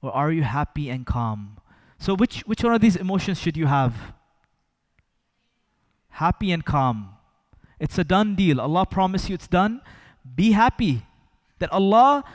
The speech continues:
gave you the opportunity to make dua. And be calm. Why?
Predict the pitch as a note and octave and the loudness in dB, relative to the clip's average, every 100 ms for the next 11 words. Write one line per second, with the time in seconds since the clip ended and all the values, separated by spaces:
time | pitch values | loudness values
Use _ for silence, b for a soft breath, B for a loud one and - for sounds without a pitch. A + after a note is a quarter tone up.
0 | B C#3 E3+ B3 A#3+ F#3 G3 F#3+ G3 A3+ | B -4 0 2 0 0 0 0 -2 -2
1 | G#3+ F#3+ F#3 C3+ D3+ D3 C3+ - - _ | -2 -2 -2 -2 0 0 0 -6 -20 _
2 | _ _ _ _ _ _ _ _ _ _ | _ _ _ _ _ _ _ _ _ _
3 | _ _ _ _ _ _ _ _ _ _ | _ _ _ _ _ _ _ _ _ _
4 | _ _ _ _ _ _ _ _ - D#3+ | _ _ _ _ _ _ _ _ -10 -4
5 | D#3+ B3 - G#3 A#3 B3+ C4+ G#3 G3+ G#3 | -2 0 2 4 6 4 0 0 2 4
6 | G#3+ | 2